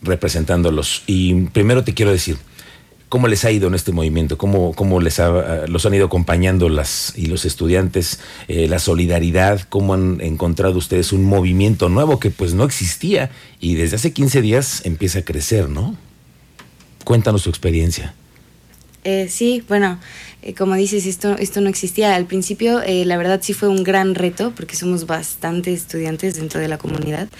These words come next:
Speaker 2: Eh, tomar en cuenta que dentro del paro, desde un principio, se, se abrazó y se recibió a bachilleres, lo
Speaker 1: Ujú.
Speaker 2: cual, eh, pues, siendo Querétaro, también es algo bien interesante.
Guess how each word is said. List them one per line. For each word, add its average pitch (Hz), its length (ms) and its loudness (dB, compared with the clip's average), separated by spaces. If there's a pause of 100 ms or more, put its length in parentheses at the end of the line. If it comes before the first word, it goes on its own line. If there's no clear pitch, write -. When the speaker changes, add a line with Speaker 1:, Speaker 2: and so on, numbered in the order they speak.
(400)
Speaker 2:
Eh, 175 200 4
tomar 185 180 0
en 185 120 0
cuenta 196 400 0
que 196 80 -4
dentro 170 260 -2
del 165 140 0
paro, 175 320 2
desde 165 260 0
un 175 80 2
principio, 180 560 0
se, 160 460 0
se 165 240 -2
abrazó 160 560 2
y 185 100 2
se 165 140 -6
recibió 160 360 0
a 185 40 2
bachilleres, 170 680 0
lo 175 60 -2
Speaker 1:
Ujú. - 80 -4
Speaker 2:
cual, - 240 2 (540)
eh, 165 420 2
pues, 180 320 -2
siendo 185 320 2
Querétaro, 185 440 0
también 170 300 -2
es 175 140 0
algo 170 240 0
bien 165 240 0
interesante. 165 680 -2